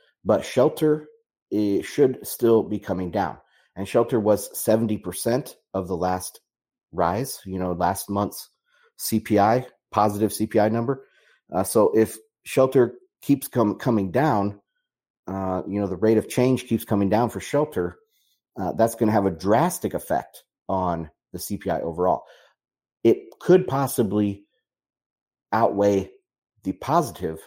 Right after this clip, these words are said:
of gasoline. So we don't know exactly where it's going to come out, but I say fade the reacceleration narrative. Uh, my estimates are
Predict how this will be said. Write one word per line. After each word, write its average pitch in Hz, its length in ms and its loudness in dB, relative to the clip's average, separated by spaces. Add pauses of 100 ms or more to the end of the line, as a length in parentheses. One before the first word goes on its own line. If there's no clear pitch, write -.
(360)
of 92 160 -8
gasoline. 87 540 -4 (100)
So 101 200 -4
we 113 240 2
don't 139 200 6
know 120 160 2
exactly 107 420 -2
where 101 220 2
it's 90 180 -4
going 90 200 -8
to - 80 -20
come 90 180 -6
out, 104 240 -2 (440)
but 98 380 2
I 110 140 4
say 95 240 0
fade 110 580 -2
the 101 320 -4 (260)
reacceleration 95 1200 -2
narrative. 117 720 -4 (540)
Uh, 92 160 0
my 95 300 0
estimates 104 560 -2
are 92 380 2